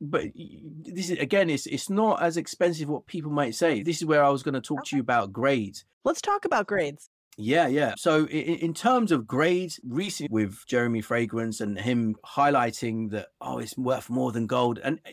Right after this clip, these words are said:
Speaker 1: it, it's true, it, it is worth more than gold. But then this is really the higher, super high end of oud. If any of your viewers, i-, i-, if they really wanna know a little bit more about it, I would suggest to watch a documentary called Sent from Heaven,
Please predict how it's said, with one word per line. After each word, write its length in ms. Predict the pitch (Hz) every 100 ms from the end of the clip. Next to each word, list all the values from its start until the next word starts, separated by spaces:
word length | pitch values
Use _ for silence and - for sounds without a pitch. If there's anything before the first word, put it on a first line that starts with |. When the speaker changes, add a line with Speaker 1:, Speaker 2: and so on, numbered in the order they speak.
| -
Speaker 1:
it, 160 | 170 175
it's 180 | 175 -
true, 340 | - 165 104 -
it, 200 | 123 -
it 120 | 151
is 200 | 139 -
worth 240 | 110 98
more 160 | 113 104
than 100 | 101
gold. 220 | 104 107 -
But 120 | 143
then 240 | 180 180 156
this 280 | 135 175 160
is 140 | 127
really 400 | 131 160 165 147
the 140 | 139 101
higher, 600 | - - 131 117 117 104 _ 123 - -
super 400 | - 165 135 117
high 240 | 120 117
end 240 | 120 113 -
of 340 | 120 110 101 -
oud. 340 | 110 98 95 - _ _ _ -
If 240 | 135 -
any 240 | 151 147 139
of 60 |
your 120 | 135
viewers, 600 | 120 139 135 120 113 - -
i-, 40 |
i-, 40 |
if 360 | 110 117 117 117
they 120 | 117
really 180 | 131 131
wanna 160 | 123 117
know 160 | 113
a 60 | 110
little 220 | 117 117
bit 160 | 107 110
more 300 | 120 113 104
about 420 | 113 123 120 -
it, 240 | 101 - _ _ -
I 160 | 113 120
would 200 | 113 98 -
suggest 480 | - 107 120 -
to 80 | 110
watch 420 | 107 120 - -
a 260 | - - _
documentary 880 | 143 - 113 139 147 - 95 92 - _ _ _ -
called 440 | 120 113 110 104
Sent 280 | - 151 -
from 200 | - 101
Heaven, 380 | 139 113 98